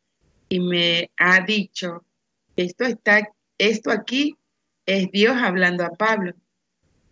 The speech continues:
"Bástate mi gracia, porque mi potencia en la flaqueza se perfecciona. Por tanto, de buena gana me gloriaré más bien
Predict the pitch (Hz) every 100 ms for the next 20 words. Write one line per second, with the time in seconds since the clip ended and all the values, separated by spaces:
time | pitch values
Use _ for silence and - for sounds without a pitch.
0 | _ _ _ _ _ 202 214 240 226 202
1 | 185 - 185 196 190 190 190 185 185 175
2 | 175 - _ _ _ _ _ _ 214 214
3 | 226 220 220 220 208 247 277 302 294 285
4 | 277 - _ - 202 185 180 185 190 180
5 | - 233 226 240 226 220 196 - 226 226
6 | 247 - 196 175 170 175 - _ _ _
7 | _ _ _ _ 180 180 - 185 190 202
8 | 185 180 _ _ _ _ _ 220 208 240
9 | 277 285 254 269 233 196 190 185 180 196
10 | 190 185 185 208 208 208 196 208 233 226
11 | 208 233 226 202